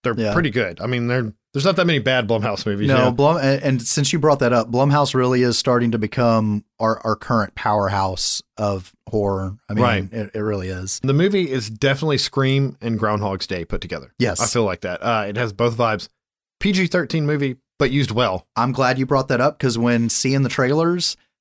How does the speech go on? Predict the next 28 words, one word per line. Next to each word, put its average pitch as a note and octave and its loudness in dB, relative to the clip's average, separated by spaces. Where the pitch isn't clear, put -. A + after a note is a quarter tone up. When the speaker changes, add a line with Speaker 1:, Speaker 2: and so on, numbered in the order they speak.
Speaker 2:
that's A#2+ 0
where C3+ 2
I B2 4
got D3 0
scared, D#3+ 0
was A#2+ 2
like, A2 0
"Oh, D3+ 4
this C#3 2
idea C#3 2
looks B2+ 0
so C#3 2
cool. C#3+ 2
Oh, A#2+ 2
it's G#2 -4
P A2 -2
G G#2 0
thirteen." F#2+ -6
Speaker 1:
It, E3 0
it, F3+ 0
it C#3+ 4
Speaker 2:
And, A2 2
Speaker 1:
worked F#3 2
Speaker 2:
uh, - 0
Speaker 1:
in B2+ 0
this A#2 -4
movie, F#2 -4
though. D2+ -14